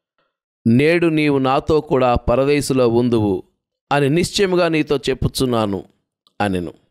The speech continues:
శిలువ మీద యేసుక్రీస్తు వేలాడుతూ ఉన్న సమయంలో విపరీతమైన నొప్పి, బాధ, శారీరకంగా, మానసికంగా,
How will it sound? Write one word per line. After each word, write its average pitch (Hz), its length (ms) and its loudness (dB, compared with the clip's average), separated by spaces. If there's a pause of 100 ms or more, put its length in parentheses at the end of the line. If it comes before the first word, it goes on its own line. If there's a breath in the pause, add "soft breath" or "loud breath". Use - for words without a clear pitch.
(720)
శిలువ 254 360 2
మీద 226 220 2
యేసుక్రీస్తు 190 1040 0
వేలాడుతూ 165 680 0
ఉన్న 160 160 0
సమయంలో 135 800 0
విపరీతమైన 214 1400 -2 (1000)
నొప్పి, 175 760 -2 (320)
బాధ, 139 680 0 (320)
శారీరకంగా, 175 1040 0
మానసికంగా, 160 1000 0